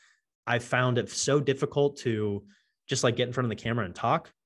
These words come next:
I know I'm doing that right now, and I've been doing that the whole time, but, like, you know, it's easy because you're on here with me. But, you know, that's, that's a big part of it. And the other part of it is, like, I want to build a library of conversations of people that I have found to be so valuable and important to me in my life.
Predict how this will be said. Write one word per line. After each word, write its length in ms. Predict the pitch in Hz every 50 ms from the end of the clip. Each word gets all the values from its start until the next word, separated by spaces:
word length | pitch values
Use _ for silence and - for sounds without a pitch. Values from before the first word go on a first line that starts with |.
| _
I 80 | - 107
know 160 | 110 120 120
I'm 120 | 117 110 104
doing 220 | 107 107 110 110
that 160 | 110 110 98
right 160 | 107 113 -
now, 200 | 95 98 98 107
and 80 | 113 107
I've 80 | 101 92
been 120 | 98 98
doing 200 | 98 98 95 92
that 120 | 95 95
the 60 | - 95
whole 160 | - 101 98
time, 360 | - - 98 90 98 107 110
but, 120 | 104 90
like, 220 | 73 87 90 90 - _
you 120 | 101 95
know, 80 | 85 95
it's 140 | 98 - -
easy 280 | 127 120 123 117 117 110
because 260 | 101 107 - 104 95
you're 140 | 104 101 -
on 160 | 95 92 101
here 140 | 107 117 110
with 200 | 117 117 117 -
me. 220 | 135 143 151 151 - - - - - - - _ _ 113 117
But, 320 | 131 127 120 117 - - - _ _ _ _ _ _ - 123
you 140 | 135 143 131
know, 60 | 131
that's, 260 | 123 147 165 - -
that's 200 | - 147 165 160
a 60 | 151
big 140 | 120 104 -
part 180 | - 131 135 143
of 60 | 151
it. 20 |
And 100 | 151 156
the 60 | 170
other 120 | 208 240 226
part 180 | - 165 147
of 80 | 143 135
it 60 | 127
is, 100 | 123 113
like, 180 | 120 117 113 - -
I 100 | 120 120
want 380 | 123 139 156 156 165 156 -
to 80 | - 135
build 500 | 113 101 117 120 120 120 120 120 120 117 - _ _ _ _ _ _ _ _ _ _ _ _ _ _ _
a 80 | - 131
library 760 | 120 110 110 113 117 120 120 120 117 117 120 120 117 113 -
of 280 | 104 101 98 98 95
conversations 640 | - - 117 110 107 - - 117 107 - - 110 101
of 100 | 104 98
people 260 | - - - 123 110 98
that 220 | 104 98 - -
I 120 | 101 107
have 120 | 107 107 101
found 320 | - - 104 101 101 101
to 60 | 101
be 140 | 92 98 95
so 300 | 95 - - - 127 143 143
valuable 440 | 127 117 117 120 120 117 113 113
and 80 | 107 107
important 360 | 104 - - 123 - 107 104 -
to 80 | -
me 120 | 101 98 98
in 80 | 95
my 120 | 95 92 92
life. 340 | 98 104 110 143 156 -